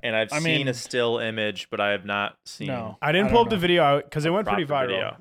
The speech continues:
Speaker 3: So let's pull up the video here.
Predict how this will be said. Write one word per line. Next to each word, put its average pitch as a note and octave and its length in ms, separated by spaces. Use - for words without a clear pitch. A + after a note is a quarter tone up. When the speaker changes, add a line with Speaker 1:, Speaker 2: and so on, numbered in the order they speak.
Speaker 3:
So B2 460
let's D#3+ 280
pull E3 240
up D3+ 340
the B2 60
video A#2+ 360
here. A2+ 380